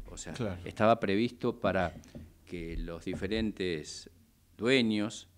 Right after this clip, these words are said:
Speaker 1: luego algunos ceos, eh, de, de empresas multinacionales, que en ese momento no estaba tan previsto, tuvieran un lugar de distensión y hasta había, eh, un patín green de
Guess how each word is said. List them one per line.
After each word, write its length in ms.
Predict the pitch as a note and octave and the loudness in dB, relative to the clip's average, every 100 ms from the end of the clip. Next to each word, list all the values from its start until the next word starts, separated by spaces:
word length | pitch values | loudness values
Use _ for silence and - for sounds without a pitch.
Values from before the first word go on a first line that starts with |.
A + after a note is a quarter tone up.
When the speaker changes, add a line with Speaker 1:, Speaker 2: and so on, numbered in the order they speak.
| - - _ - _ _ _ _ _ _ _ _ _ _ - - - | -20 -20 _ -20 _ _ _ _ _ _ _ _ _ _ -20 -14 -6
Speaker 1:
luego 280 | F#2 E2+ | -2 -2
algunos 500 | D#2+ D#2+ E2+ F2 E2 | -2 -4 -6 -6 -6
ceos, 580 | - - G2+ G2 F#2 - | -10 -8 -4 -2 -4 -6
eh, 40 | F2 D#2 | -10 -10
de, 480 | D#2+ D#2 D#2+ D2+ D#2 | -10 -10 -8 -8 -6
de 120 | D#2 | -8
empresas 460 | D#2+ E2+ F2+ - E2 | -8 -6 -6 -6 -6
multinacionales, 800 | E2+ E2 E2+ D#2+ E2+ G2+ A2 E2+ | -6 -6 -8 -8 -6 -4 -4 -6
que 100 | E2 | -10
en 40 | |
ese 160 | E2 F2 | -8 -6
momento 500 | E2+ F2+ F#2 E2 D#2+ | -4 -4 -4 -6 -10
no 100 | D#2 | -10
estaba 360 | D#2+ F2 D#2+ D2+ | -10 -8 -8 -8
tan 180 | F2 | -10
previsto, 580 | E2+ F2+ G#2+ G2 - D3 - - - - - | -6 -6 -4 -6 -8 -10 -12 -20 -20 -20 -6
tuvieran 380 | F#2+ G2+ A2 | -2 2 2
un 100 | A2 | 2
lugar 280 | G#2 G2+ A2 | 0 0 0
de 100 | G#2 | 0
distensión 520 | F#2 - G2+ G#2 E3+ | -2 -2 -4 -2 -2
y 20 | E3+ | -2
hasta 180 | - | -2
había, 400 | G#2 A2+ A2 F#2 - - - - _ _ | -2 0 0 -2 -10 -20 -20 -20 _ _
eh, 460 | - F2+ F2 F2 F2 | -8 -4 -2 -2 -4
un 420 | E2+ E2 - F2 F2+ | -6 -6 -8 -10 -8
patín 340 | G2+ G2+ G2+ | -8 -6 -6
green 280 | G2 A2 G#2 | -2 -2 0
de 580 | G2 F2+ F2 E2+ E2 | 0 0 -2 -2 -6